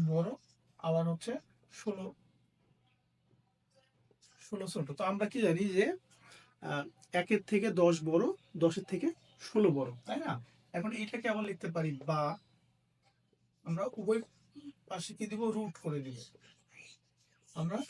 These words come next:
সবগুলোকে রুট দ্বারা গুণ করে দিলাম, তাই না? তো এখন গুণ করে দেওয়ার পর আমাদের একের উপর রুট মানে এক, তারপর রুট টেন, আর ষোলোর উপর রুট করলে কত হয়? চার হয়। কেন চার হয়? দেখো,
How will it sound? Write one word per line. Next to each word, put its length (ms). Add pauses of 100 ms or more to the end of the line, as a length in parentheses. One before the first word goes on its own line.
(140)
সবগুলোকে 500
রুট 200
দ্বারা 260
গুণ 200
করে 220
দিলাম, 260 (100)
তাই 140
না? 200 (720)
তো 60
এখন 240
গুণ 340
করে 160
দেওয়ার 220
পর 240
আমাদের 320 (360)
একের 240
উপর 160
রুট 200
মানে 280
এক, 240 (580)
তারপর 320
রুট 220 (120)
টেন, 200 (480)
আর 100
ষোলোর 320
উপর 200
রুট 180
করলে 240
কত 140
হয়? 260 (360)
চার 240
হয়। 200 (1040)
কেন 200
চার 220
হয়? 180
দেখো, 380